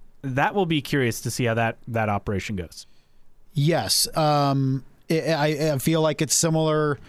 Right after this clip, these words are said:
Speaker 2: to, you know, a Top Gun or whatever. Just come in, let's finish all the laps we possibly can, pit stops, all that, because we kind of, you know, Juncos isn't necessarily a very experienced team,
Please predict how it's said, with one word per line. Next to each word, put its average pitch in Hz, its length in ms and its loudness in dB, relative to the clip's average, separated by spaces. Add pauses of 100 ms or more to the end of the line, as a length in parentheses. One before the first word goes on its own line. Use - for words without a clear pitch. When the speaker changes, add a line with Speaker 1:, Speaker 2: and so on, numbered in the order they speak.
(380)
Speaker 2:
to, 147 520 2
you 147 80 0
know, 143 100 2
a 139 40 -2
Top 143 300 0
Gun 143 260 2
or 139 80 2
whatever. 131 300 0
Just 120 180 -2
come 156 220 0
in, 151 400 0 (840)
let's 135 320 0
finish 151 460 0
all 156 180 0
the 151 80 2
laps 143 320 0
we 147 80 0
possibly 135 500 0
can, 127 520 0 (1000)
pit 151 160 0
stops, 131 460 0
all 135 140 2
that, 135 100 0
because 147 260 0
we 160 60 -2
kind 240 180 2
of, 165 120 -2
you 165 100 0
know, 135 240 0 (540)
Juncos 233 500 0 (200)
isn't 170 360 0
necessarily 151 840 2
a 127 40 0
very 139 300 0
experienced 127 840 0
team, 113 540 0